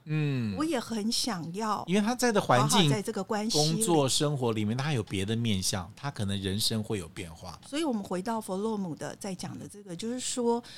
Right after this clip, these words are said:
Speaker 2: 人，我们只要是，也不是人，就只要是生命体是活着，
Speaker 1: 嗯。
Speaker 2: 他一定会有变化，
Speaker 1: 嗯。
Speaker 2: 对吧？所以，所以我们怎么样的去转这个方向，
Speaker 1: 嗯。
Speaker 2: 哦，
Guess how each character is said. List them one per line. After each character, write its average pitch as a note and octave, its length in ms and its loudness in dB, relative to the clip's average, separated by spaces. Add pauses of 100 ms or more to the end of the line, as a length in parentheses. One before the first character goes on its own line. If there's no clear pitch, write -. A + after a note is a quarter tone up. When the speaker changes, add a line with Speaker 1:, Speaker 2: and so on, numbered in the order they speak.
(180)
Speaker 2:
人， G#3+ 420 -2
我 G3+ 160 -6
们 F3 200 -16
只 - 120 -8
要 G3+ 160 -4
是， A3+ 280 -4
也 G3 80 -8
不 G#3+ 100 -16
是 B3 140 -18
人， F3+ 180 -10 (140)
就 C#4+ 120 -8
只 - 180 -2
要 A3 100 -2
是 C#4+ 120 -4
生 C#4 280 4
命 C4+ 280 0
体 - 240 -16
是 - 180 -4
活 D3 280 -12 (100)
着， - 240 -12 (140)
Speaker 1:
嗯。 A#2 180 -14
Speaker 2:
他 B3 300 -8
一 F3+ 260 -14
定 G3+ 200 -18
会 F3+ 160 -8
有 C3+ 180 -10
变 D#3+ 220 -14
化， - 420 -20 (140)
Speaker 1:
嗯。 A3+ 400 -16
Speaker 2:
对 G#3 120 -2
吧？ D#3 280 -6 (200)
所 C4 240 -4
以， A#3+ 340 -4 (280)
所 C#4 200 -8
以 E4 100 -4
我 G#3+ 220 0
们 G3 240 -2
怎 G#3+ 160 -4
么 F3 100 -4
样 A#3 320 -4
的 F#3+ 220 -4 (100)
去 - 180 -8
转 - 360 -6 (160)
这 B3 100 -12
个 A#3+ 80 -2
方 G3+ 260 -6
向， G#3+ 360 -2 (160)
Speaker 1:
嗯。 A3 160 -14
Speaker 2:
哦， F#3+ 160 -4